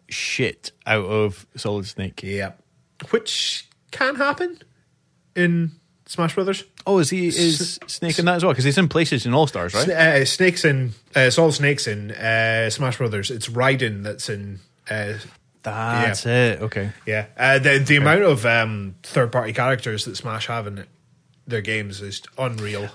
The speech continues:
Speaker 1: I think that's one I'm gonna try and pick up,
Speaker 2: It's,
Speaker 1: actually. Um,
Speaker 2: it's very good.
Speaker 1: I've never really got into
Speaker 2: Yeah,
Speaker 1: it.
Speaker 2: it's very good. Very, very good. Um, yeah, the, I was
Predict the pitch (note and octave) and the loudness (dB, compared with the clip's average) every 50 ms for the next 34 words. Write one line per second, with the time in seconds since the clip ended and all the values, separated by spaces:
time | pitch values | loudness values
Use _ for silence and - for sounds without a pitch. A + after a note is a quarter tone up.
0 | - _ _ _ - B2+ B2+ B2 D3 C#3+ C3+ D3 B2 - - A#2 A2+ A2 G#2+ G#2+ | -16 _ _ _ 0 2 2 4 4 4 4 4 4 2 0 -2 0 0 0 -2
1 | G2+ F#2+ - G2+ F#2+ F#2+ - G2+ G2 - G#2+ A#2+ B2 A2+ - - F#2+ F#2+ - - | -2 -4 -4 -4 -4 -4 -6 -6 -4 -2 0 0 0 0 -2 -2 0 -2 -2 -4
2 | - - G#2+ G2+ G2 F#2+ F#2+ F#2 F#2 F#2 F2+ F2 F#2 - - - C3 B2 A#2 - | -6 -6 -6 -4 -4 -2 -2 -2 -2 -2 -4 -6 -8 -10 -6 -4 -4 -4 -4 -4
3 | - - C3 C3+ B2+ A#2+ A#2 G2+ A2+ G#2+ G#2+ A#2+ A#2+ A#2 A2+ G2+ G#2 G2 G2 F#2+ | -6 -2 0 2 2 2 0 -2 -4 -2 0 0 2 2 2 2 0 -2 0 -2
4 | F#2 G2+ F2+ F2 - A2+ G#2+ G2+ - - - B2+ A2 - - A#2 A2 G#2 G2 F2 | -2 -2 -2 0 0 0 0 -2 -4 -6 -8 -8 -8 -8 -6 -6 -6 -6 -6 -8
5 | F#2 F2+ F2 - - _ _ _ _ _ _ _ - - G#2+ G2+ G2 F#2+ G2+ F#2 | -8 -10 -10 -10 -14 _ _ _ _ _ _ _ -10 -10 -8 -8 -8 -10 -10 -10
6 | F#2+ F#2 G2 F#2 F2+ - _ _ - _ _ _ - _ _ _ _ _ _ - | -10 -10 -10 -10 -12 -14 _ _ -20 _ _ _ -20 _ _ _ _ _ _ -6
7 | G#2+ A2+ A2+ A2 G#2+ G#2+ G2+ G2 G2 F#2+ F#2 F#2+ _ _ - A2 G#2+ G#2 G#2 G#2+ | -2 0 0 0 0 -2 -4 -6 -10 -12 -14 -16 _ _ -10 -4 -4 -2 -2 -4
8 | G#2+ - B2+ A2 - - _ - - - B2+ A2+ A2 G#2+ - | -6 -8 -10 -10 -10 -12 _ -14 -8 -6 -6 -6 -4 -6 -8